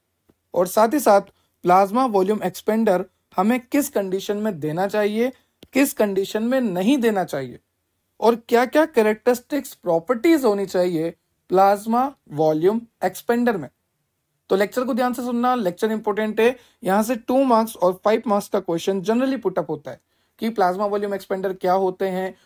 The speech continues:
प्लाज्मा वॉल्यूम एक्सपेंडर किस कंडीशन में दिए जाते हैं, प्लाज्मा वॉल्यूम एक्सपेंडर किस कंडीशन में नहीं दिए जाते, प्लाज्मा वॉल्यूम एक्सपेंडर की कैरेक्टरिस्टिक्स, प्रॉपर्टीज क्या-क्या होनी चाहिए, ये सारा सब कुछ आज के इस लेक्चर में हम कवर करने वाले हैं।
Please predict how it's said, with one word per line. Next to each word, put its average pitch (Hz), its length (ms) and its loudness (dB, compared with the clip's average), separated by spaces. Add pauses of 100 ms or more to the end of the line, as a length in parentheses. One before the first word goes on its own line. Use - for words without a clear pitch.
(160)
प्लाज्मा 180 360 0
वॉल्यूम 202 300 -2
एक्सपेंडर 196 420 -4
किस 240 240 -10
कंडीशन 196 400 -4
में 196 160 -4
दिए 170 200 -2
जाते 190 320 -2
हैं, 190 240 -4 (260)
प्लाज्मा 190 340 0
वॉल्यूम 208 260 -4
एक्सपेंडर 196 380 -6
किस 254 240 -8
कंडीशन 202 400 -6
में 202 140 -6
नहीं 156 240 -6
दिए 196 240 -2
जाते, 190 420 0 (300)
प्लाज्मा 196 340 2
वॉल्यूम 220 280 -2
एक्सपेंडर 202 400 -6
की 208 140 -6
कैरेक्टरिस्टिक्स, 233 680 -6
प्रॉपर्टीज 190 540 -6
क्या-क्या 208 300 -2
होनी 202 200 -2
चाहिए, 196 400 -2 (320)
ये 208 100 0
सारा 226 300 0
सब 226 220 -8
कुछ 214 280 -4
आज 196 240 0
के 247 140 -6
इस 240 140 -6
लेक्चर 170 340 -4
में 175 140 -6
हम 226 260 -2 (340)
कवर 247 220 4
करने 175 260 -2
वाले 135 240 -6
हैं। - 140 -20